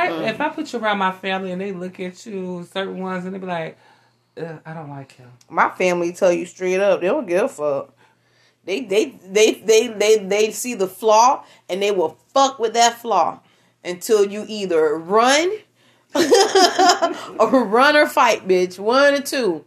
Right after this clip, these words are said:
Speaker 1: I don't even want you to fight. We go
Speaker 2: <laughs> Like,
Speaker 1: execute you.
Speaker 2: run.
Speaker 1: It's
Speaker 2: They
Speaker 1: like
Speaker 2: gonna fuck with you until you cry, bitch. You think I'm bad? <laughs>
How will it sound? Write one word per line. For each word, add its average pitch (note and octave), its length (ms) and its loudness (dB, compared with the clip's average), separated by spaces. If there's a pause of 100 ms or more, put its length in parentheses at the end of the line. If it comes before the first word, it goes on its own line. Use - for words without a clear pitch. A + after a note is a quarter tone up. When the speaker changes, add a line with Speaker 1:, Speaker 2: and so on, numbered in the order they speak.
(120)
Speaker 1:
I B3 140 2
don't C#4 120 -4
even A#3 160 -6
want G#3+ 180 -10
you F#3 80 -8
to F#3 80 -8
fight. F3 420 -2
We G#3 100 -10
go F3+ 380 -4
Speaker 2:
<laughs> - 60 -4
Like, D#4+ 80 6 (320)
Speaker 1:
execute G#3 180 4
you. A3 120 -2
Speaker 2:
run. D#4 280 0 (360)
Speaker 1:
It's - 60 -10 (160)
Speaker 2:
They C4+ 60 4
Speaker 1:
like C#4 120 6
Speaker 2:
gonna G3 220 2
fuck B3 320 0
with B3 140 -4
you A3+ 140 -2
until G#3+ 260 2
you A3 200 -4
cry, D4+ 320 0
bitch. A#3 220 -2
You C#4 100 -4
think B3+ 280 -2
I'm G#4 260 -2
bad? C#3 460 0 (680)
<laughs> C#4+ 440 0